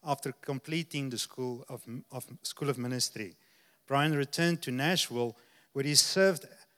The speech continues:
as a campus director for Every Nation Campus Ministry and several campuses, including Vanderbilt, Tennessee State,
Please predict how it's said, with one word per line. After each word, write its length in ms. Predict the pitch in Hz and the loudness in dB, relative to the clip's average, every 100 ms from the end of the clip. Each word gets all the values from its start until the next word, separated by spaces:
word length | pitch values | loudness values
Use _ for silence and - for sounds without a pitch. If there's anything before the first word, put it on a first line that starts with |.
| _ | _
as 160 | 147 131 | -4 -2
a 60 | |
campus 400 | 131 160 170 190 | -2 0 0 0
director 540 | - 175 160 127 - 131 | 0 2 2 0 -2 -8
for 180 | - 139 | -8 -6
Every 240 | 160 156 | -4 -2
Nation 360 | 156 143 - 139 | 0 0 -2 -6
Campus 500 | - 135 135 131 - | -6 -6 -4 -4 -2
Ministry 540 | 131 151 - 160 165 - _ _ _ _ _ - | -2 -2 -2 -6 -8 -12 _ _ _ _ _ -4
and 160 | 127 | 2
several 480 | - - 180 160 165 | 2 4 2 4 -2
campuses, 600 | - 151 151 151 - 156 | 0 -2 -2 -2 -4 -4
including 580 | 139 120 151 147 143 117 | -8 -8 -4 -4 -4 -8
Vanderbilt, 640 | - 113 104 160 175 - _ _ _ _ _ _ _ - | -10 -10 -2 0 0 -6 _ _ _ _ _ _ _ 0
Tennessee 480 | 170 175 170 180 165 | 4 6 4 4 0
State, 520 | - 165 165 160 | 0 0 2 0